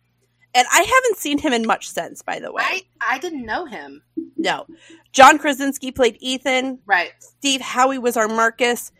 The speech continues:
Speaker 2: Right.
Speaker 1: Ashley Williams is the actress that plays Claire.
Speaker 2: Yes,
Speaker 1: She was
Speaker 2: and
Speaker 1: the
Speaker 2: she,
Speaker 1: one.
Speaker 2: she's Buttercup.
Speaker 1: Yes,
Speaker 2: Buttercream.
Speaker 1: Buttercup. Buttercup. Yeah, I got you.
Speaker 2: From,
Speaker 1: And
Speaker 2: from
Speaker 1: then
Speaker 2: How I Met Your
Speaker 1: Emily,
Speaker 2: Mother.
Speaker 1: G-, and so also,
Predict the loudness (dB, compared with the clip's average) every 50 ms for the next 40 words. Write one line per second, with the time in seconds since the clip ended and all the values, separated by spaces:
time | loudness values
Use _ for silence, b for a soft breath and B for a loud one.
0 | _ _ _ _ _ 8 8 8 8 6 2 -2 -2 -2 2 4 4 4 4 2
1 | 0 0 0 -2 -6 -8 -8 -6 -6 -2 0 0 0 0 -4 -16 -8 -8 -8 -8
2 | _ -8 -8 -8 -8 -10 _ -12 -10 -6 -4 -4 -4 -4 -6 -10 B B B B
3 | B _ 6 6 6 6 4 0 0 0 -2 0 0 0 0 4 6 6 6 4
4 | 0 -6 _ _ _ _ _ _ _ -10 -8 -6 -6 -6 -8 -10 -14 -18 _ _
5 | _ -20 -6 _ 2 2 2 2 -2 -4 -6 -2 0 0 0 0 -6 _ _ _
6 | _ _ _ _ _ _ _ _ -20 _ _ _ 4 6 6 8 6 6 2 2
7 | 0 -2 -2 -2 0 -2 -4 -6 -10 -6 -4 -4 -4 -4 _ _ _ _ _ _
8 | _ _ _ -20 -20 _ _ 2 2 2 2 0 -6 -14 _ -6 -6 -4 _ 0
9 | 0 0 0 -2 -2 -8 -8 -8 _ -20 -8 -6 -6 -6 -4 2 4 4 6 6
10 | 6 6 6 4 2 0 2 2 2 4 4 2 0 0 -2 -6 -12 _ _ 0
11 | 0 0 0 -4 -14 _ _ _ -14 0 4 6 6 6 6 2 _ _ 4 4
12 | 4 4 4 0 0 0